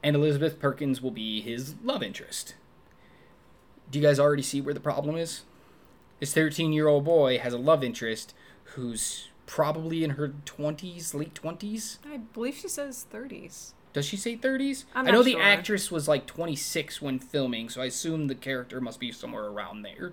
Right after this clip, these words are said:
Speaker 2: Yeah, probably.
Speaker 1: So, around thirty, and this thirteen-year-old boy is now crushing on her.
Speaker 2: Mm-hmm.
Speaker 1: And we're gonna get to why that's even more problematic in a bit.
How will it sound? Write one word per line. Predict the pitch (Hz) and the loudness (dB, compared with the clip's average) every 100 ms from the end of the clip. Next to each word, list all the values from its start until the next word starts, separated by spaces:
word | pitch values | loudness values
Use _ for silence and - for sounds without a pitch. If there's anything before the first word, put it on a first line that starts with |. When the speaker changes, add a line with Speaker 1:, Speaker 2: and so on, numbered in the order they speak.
| - | -6
Speaker 2:
Yeah, | 254 226 202 185 | 0 2 2 -2
probably. | - 165 160 160 - 202 - - - - - - | -2 -2 -2 -6 -8 -10 -14 -20 -20 -20 -20 0
Speaker 1:
So, | - 220 165 - - - - | 4 4 2 -14 -20 -8 0
around | 233 220 233 233 202 | 4 4 6 6 4
thirty, | - 185 143 101 92 - - - - - - - - | 2 0 0 -2 -8 -14 -20 -20 -20 -20 -20 -20 -6
and | 165 | -2
this | 156 - | -2 4
thirteen-year-old | 214 208 - 190 180 165 165 143 | 4 4 2 0 4 4 4 2
boy | 170 160 147 | 4 6 6
is | 135 143 | 4 0
now | 139 127 123 123 127 - - - - - - - - - - - - - - - | -2 0 0 0 -4 -18 -20 -20 -20 -20 -20 -20 -20 -20 -20 -20 -20 -20 -20 -14
crushing | - 165 147 127 101 | 2 2 4 -2 -6
on | 95 117 98 | -10 -10 -10
her. | 107 - - - - - | -12 -14 -20 -20 -20 -20
Speaker 2:
Mm-hmm. | 302 320 370 381 - - - - - - - - - | -16 -10 -8 -8 -12 -20 -20 -20 -20 -20 -20 -8 2
Speaker 1:
And | 190 | 6
we're | 196 | 6
gonna | 180 | 6
get | 185 | 2
to | 165 | 0
why | 156 | 0
that's | 143 | 2
even | 147 139 | 0 2
more | 143 | 4
problematic | 135 139 127 123 113 110 - - - - - | 2 -2 -4 -4 -2 -4 -6 -16 -20 -20 -18
in | 127 | -14
a | |
bit. | 107 | -10